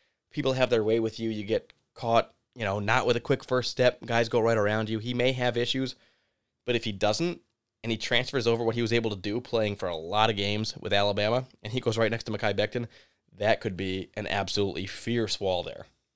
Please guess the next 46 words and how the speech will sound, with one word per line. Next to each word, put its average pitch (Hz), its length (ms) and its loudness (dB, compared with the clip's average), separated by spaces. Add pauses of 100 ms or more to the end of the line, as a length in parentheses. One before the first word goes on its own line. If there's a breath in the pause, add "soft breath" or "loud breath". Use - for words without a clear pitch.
(1200)
The 127 100 -2
best, 151 440 2 (380)
probably 151 440 4
the 120 160 -2
best 120 320 2
blocking 117 320 2
tight 107 160 -2
end 104 80 -2
in 98 60 -6
this 101 100 -6
draft, 101 260 -2 (300 loud breath)
Tommy 120 200 2
Tremble. 110 580 0 (180)
He 135 100 -6
could - 100 -6
be 127 100 0
a 120 40 4
guy 113 140 6
that 85 100 -2
we 101 80 -4
go 98 140 0
after. 98 200 2
I 113 40 6
know 139 160 2
that 131 100 2
we 127 100 4
added 113 200 4
Tyler 110 200 4
Kroft, 101 280 0
but 113 100 -12
he's 151 180 -6
oft 113 280 4
injured, 110 400 -2 (340 loud breath)
and 104 300 -2 (100)
I 98 80 2
think 120 160 -2
it's 107 80 -8
very 113 160 6
important 110 320 4
for 107 60 -10
the 104 40 -2
Jets 104 200 0
to 113 100 -4
have 101 160 -4
good 107 220 0
blocking 104 420 2